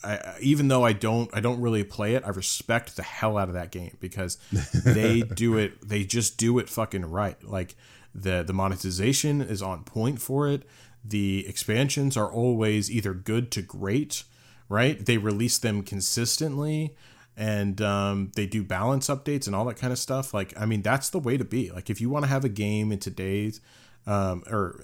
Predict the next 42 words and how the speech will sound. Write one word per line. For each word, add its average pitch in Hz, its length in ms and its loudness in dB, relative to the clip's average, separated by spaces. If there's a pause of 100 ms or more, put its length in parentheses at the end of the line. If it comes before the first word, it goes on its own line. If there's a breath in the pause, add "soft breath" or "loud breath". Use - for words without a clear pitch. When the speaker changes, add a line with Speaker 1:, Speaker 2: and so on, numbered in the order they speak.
Speaker 1:
you 98 140 -6
know, 95 100 -2
in 95 80 -2
the 98 60 0
modern 113 320 4
world 107 260 2
and, 90 220 -4
and 92 180 -6
have 113 280 0
it 101 80 -2
up 101 100 -2
to 98 140 -6
a - 20 -8
good 98 220 -4
standard, 92 400 -4
you 101 100 -2
look 131 220 0
at, 101 240 -2 (180)
at, 90 240 -12 (380)
um, 85 520 -12 (880 loud breath)
whatever, 104 260 0
Bungie, 90 480 0
or 113 120 0
no, 113 120 4
Speaker 2:
Des-, 107 100 6
Speaker 1:
that's 98 180 2
not 98 120 -2
Speaker 2:
yeah. 92 140 2
Speaker 1:
Bungie 92 140 -4
anymore. 90 380 -8 (840)
Is 117 140 -2
it 151 80 0
Bungie? 170 360 2
No. 110 240 0 (220)
Speaker 2:
No, 139 280 0
I 139 100 2
thought, 220 240 0 (100)
no, 226 200 2
I - 20 -2
thought 208 140 -2
Destiny 254 340 2
was 233 320 -2